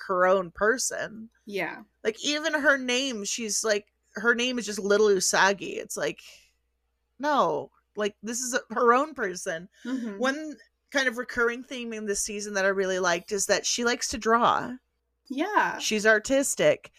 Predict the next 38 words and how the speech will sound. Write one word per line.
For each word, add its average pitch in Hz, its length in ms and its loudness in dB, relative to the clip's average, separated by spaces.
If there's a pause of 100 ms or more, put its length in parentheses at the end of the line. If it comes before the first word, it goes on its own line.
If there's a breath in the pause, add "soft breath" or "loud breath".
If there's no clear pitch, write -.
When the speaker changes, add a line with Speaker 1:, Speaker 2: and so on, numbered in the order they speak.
(260 soft breath)
Speaker 1:
There's 240 240 0
a 254 60 0
couple 254 500 0
episodes 214 600 -2
where 180 140 -4
she 180 200 -6
draws, 156 1000 -2
or 208 100 4
you 208 180 0
see 196 280 -2
her 185 180 -2
drawings. 160 960 -2 (560 loud breath)
And 240 80 4
I 262 80 4
wish 349 220 -4
they'd 339 180 -2
explored 214 520 0
that 175 200 4
more. 175 500 -4
I 208 100 2
wish 220 200 -2
they'd 208 220 4
explored, 175 480 -2
like, 185 260 0
no, 262 160 -2
she's 233 260 -2
a 262 60 2
budding 233 340 2
artist. 214 680 0
This 196 200 0
is 208 140 -2
something 202 360 -4
that 196 120 -8
she, 202 240 -4 (260)
that 214 160 2
brings 202 280 0
her 214 100 -2
joy. 180 600 -6